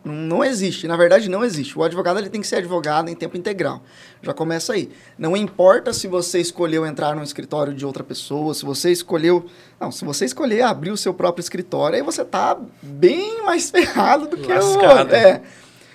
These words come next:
Speaker 1: Eu falo ferrado, mas não, é gostoso, gente. É gostoso
Speaker 2: Uhum.
Speaker 1: você fazer o seu negócio, sabe? Você vê... é, crescendo, desenvolvendo. Você aprende muito, apanhando, mas aprende muito, né? É, é bacana.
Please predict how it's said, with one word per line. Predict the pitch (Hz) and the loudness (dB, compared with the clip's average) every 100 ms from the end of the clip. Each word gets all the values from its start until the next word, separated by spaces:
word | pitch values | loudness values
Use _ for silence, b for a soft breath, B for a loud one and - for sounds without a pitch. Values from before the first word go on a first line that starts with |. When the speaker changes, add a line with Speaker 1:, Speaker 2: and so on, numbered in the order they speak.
| B - | B 0
Speaker 1:
Eu | 285 | 2
falo | 285 302 | 6 6
ferrado, | 349 320 190 247 277 | 8 6 8 8 6
mas | 302 285 269 | 6 6 6
não, | 277 311 208 | 4 4 4
é | 294 | 4
gostoso, | 392 - 220 220 165 | 2 2 4 4 4
gente. | 139 135 143 | -2 -4 -2
É | 190 | -2
gostoso | 247 165 214 | 0 0 0
Speaker 2:
Uhum. | 208 | 0
Speaker 1:
você | 214 196 | 0 2
fazer | 185 170 190 | 2 4 4
o | 185 | 2
seu | 180 175 | 0 -2
negócio, | 156 165 175 175 | 4 6 6 4
sabe? | 170 156 | -2 -4
Você | 156 160 | -6 -4
vê... | 170 143 B B B B - | -2 -4 B B B B -6
é, | 147 139 139 139 | -4 -2 -4 -4
crescendo, | - 170 - 175 185 | -2 -2 0 -2 -2
desenvolvendo. | 143 165 160 139 151 180 220 - B B B | -2 -2 -2 -2 -2 -2 -2 -6 B B B
Você | - 139 170 | -10 -2 0
aprende | 165 - 175 208 175 | 0 2 2 2 0
muito, | 170 180 208 - 135 - | 0 0 0 -4 -10 -8
apanhando, | 160 - 202 269 240 160 | -6 0 0 2 0 -2
mas | 135 135 | -4 -4
aprende | 165 170 185 208 165 | -4 -2 -4 -2 -6
muito, | 156 175 202 - - b b b | -6 -6 -8 -12 -20 b b b
né? | 135 151 151 - | -10 -8 -8 -8
É, | 156 151 - | -6 -4 -2
é | 170 | 2
bacana. | 214 214 208 165 | 0 2 0 0